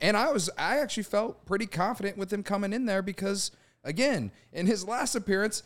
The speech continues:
he shoved it down the Reds' throats, and we sat in the podcast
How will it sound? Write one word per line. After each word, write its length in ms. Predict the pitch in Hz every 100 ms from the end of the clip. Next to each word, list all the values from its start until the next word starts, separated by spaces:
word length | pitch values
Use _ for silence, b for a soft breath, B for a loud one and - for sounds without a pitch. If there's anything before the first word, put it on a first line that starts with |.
| b b
he 220 | - 277
shoved 500 | 370 - - 269 294
it 140 | 226 185
down 240 | 190 233
the 80 | 214
Reds' 340 | 202 262 220
throats, 600 | - 196 403 302 - - -
and 160 | 214
we 80 | 269
sat 320 | 339 - 302
in 120 | 277 294
the 80 |
podcast 720 | 254 247 370 - 170 196 254